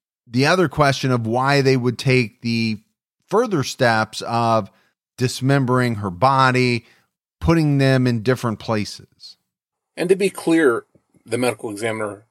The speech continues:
Speaker 2: couldn't determine a cause of death, but we have to assume that this was a murder case. And I think it also says something about the person that dumped her body parts, because they didn't try and hide them.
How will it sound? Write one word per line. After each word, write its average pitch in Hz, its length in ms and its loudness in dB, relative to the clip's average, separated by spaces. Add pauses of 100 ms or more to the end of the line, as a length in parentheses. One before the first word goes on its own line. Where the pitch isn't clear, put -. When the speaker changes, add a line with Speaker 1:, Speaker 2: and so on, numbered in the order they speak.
(120)
Speaker 2:
couldn't 135 460 -2
determine 107 500 -4
a - 140 -14
cause 107 300 0
of 90 180 -18
death, 117 340 2 (440)
but 120 140 2
we 110 80 0
have 120 120 2
to - 80 -10
assume 117 480 -2
that 95 240 -6 (440)
this 101 280 -6
was 95 140 -6
a 95 80 -6
murder 95 300 -8
case. 92 460 -8 (480)
And 117 100 -6
I 127 60 2
think 170 180 0
it 123 80 4
also 123 300 2
says 110 260 -2
something 110 320 -2
about 104 200 -2
the 135 60 -18
person 110 420 -2
that 98 160 -2 (360)
dumped 113 280 -2
her 104 120 0
body 110 320 2
parts, 98 320 -6
because - 340 -12
they 104 100 0
didn't 123 200 0
try 113 200 0
and 98 120 -2
hide 113 280 0
them. 95 360 -8